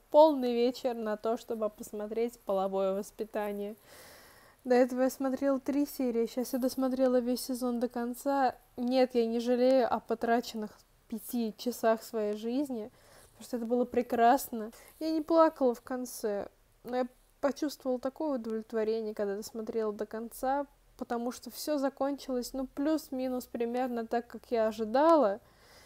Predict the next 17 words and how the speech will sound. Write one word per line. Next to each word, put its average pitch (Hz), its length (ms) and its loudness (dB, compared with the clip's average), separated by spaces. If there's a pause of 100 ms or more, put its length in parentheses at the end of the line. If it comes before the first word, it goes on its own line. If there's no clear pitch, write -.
(140)
Не 311 140 0
так, 339 340 6
конечно, 285 560 -2
как 233 240 -2
хотелось 320 680 0
бы. 202 260 -2 (560)
Понимаете, 285 480 0
такие 294 320 -4
сериалы 330 500 -2
должны 262 540 0
быть, 262 440 0
потому 247 340 -6
что - 220 -10
они 269 400 -4
на 226 160 -8
злобу 285 380 -2
дня. 247 480 -4